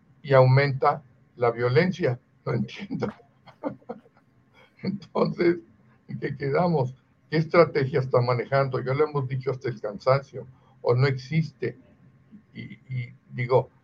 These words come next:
da pena porque siempre los militares, digamos, los militares de la defensa y de la marina y sobre todo de la marina han trabajado de una forma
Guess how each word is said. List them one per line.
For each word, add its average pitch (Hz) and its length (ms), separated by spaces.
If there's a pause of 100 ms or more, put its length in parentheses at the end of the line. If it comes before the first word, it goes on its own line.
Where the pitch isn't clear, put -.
(200)
da 156 280
pena 165 400
porque - 540 (380)
siempre 147 680 (420)
los 123 220
militares, 131 640
digamos, 117 540 (360)
los - 160
militares 107 480
de 113 100
la 107 140
defensa 131 500
y 117 60
de 110 120
la 107 100
marina 117 420
y 110 80
sobre 101 260
todo 120 280
de 120 100
la 117 100
marina 113 480 (380)
han 120 160
trabajado 127 540
de 120 80
una 123 180
forma 117 400